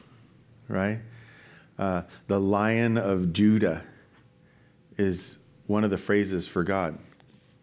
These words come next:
Judah being the tribe,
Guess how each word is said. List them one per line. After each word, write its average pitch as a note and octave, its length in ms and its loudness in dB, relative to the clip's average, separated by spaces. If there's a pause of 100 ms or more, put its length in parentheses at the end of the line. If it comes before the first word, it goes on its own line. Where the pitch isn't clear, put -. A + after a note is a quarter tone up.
(600)
Judah G#2 280 4
being F#2 480 0 (920)
the G2+ 360 0
tribe, F2+ 440 -2